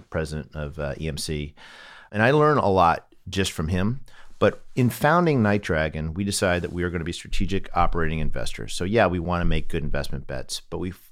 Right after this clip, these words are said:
critical to our mission, what we're doing is to impart and instill knowledge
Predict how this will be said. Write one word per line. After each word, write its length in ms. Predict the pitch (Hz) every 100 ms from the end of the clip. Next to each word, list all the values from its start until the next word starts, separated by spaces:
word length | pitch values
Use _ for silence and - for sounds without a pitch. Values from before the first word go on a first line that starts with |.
| - -
critical 480 | - 160 147 - 101
to 280 | 107 87
our 220 | 87 101 87
mission, 380 | 73 71 85
what 180 | 85 87
we're 140 | 92 87
doing 400 | 76 78 78 73
is 180 | 80
to 360 | - 80 76 -
impart 400 | 85 - 87 87
and 80 | 80
instill 320 | 76 - 78
knowledge 600 | 78 76 78 78 - -